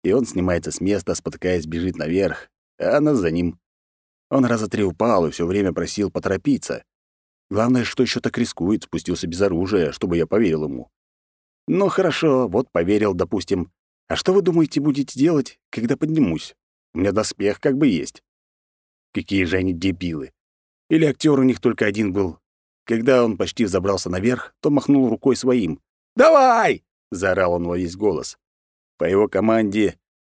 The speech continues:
из своих укрытий поднялись его друзья, которые запустили в мою иллюзию очень интересными копьями. Вот же косяк мелкий, Шнырька не показал мне их. Они были прикопаны, по всей видимости, здесь, в песке.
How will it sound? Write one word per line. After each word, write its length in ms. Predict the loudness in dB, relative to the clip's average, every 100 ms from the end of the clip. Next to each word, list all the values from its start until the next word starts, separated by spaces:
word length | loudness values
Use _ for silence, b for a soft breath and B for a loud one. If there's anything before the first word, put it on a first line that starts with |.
| -8
из 140 | -6
своих 340 | 2 4 4 0
укрытий 420 | 0 0 2 0
поднялись 460 | 0 -2 0 -2
его 140 | -2 -2
друзья, 580 | -4 -4 0 2 0 -2
которые 320 | -8 -4 -4
запустили 460 | -4 -6 -4 -2
в 40 | -2
мою 280 | -2 -2 0
иллюзию 420 | 0 0 -2 -4
очень 360 | -4 -2 -2 -2
интересными 580 | -2 -2 0 -2 -2 -4
копьями. 600 | -2 -2 -2 -2 -4 -8 _ _ _ _ _ _
Вот 320 | -8 -2 -2 -2
же 220 | -4 -4 _
косяк 580 | -6 -6 -6 -2 -2 -2
мелкий, 520 | -2 -2 -2 -4 -8 _ _ _
Шнырька 420 | -6 0 2 2
не 100 | 0
показал 420 | 0 -2 -2 0
мне 200 | 2 0
их. 220 | -2 -8 _ _ _ _ _ _
Они 220 | -2 0
были 180 | 2 0
прикопаны, 580 | 0 -4 -2 0 0 -2
по 100 | -4
всей 200 | -2 -2
видимости, 420 | -2 -2 -4 -6
здесь, 320 | 0 0 0
в 100 | -4
песке. 380 | -4 -2 -2 -4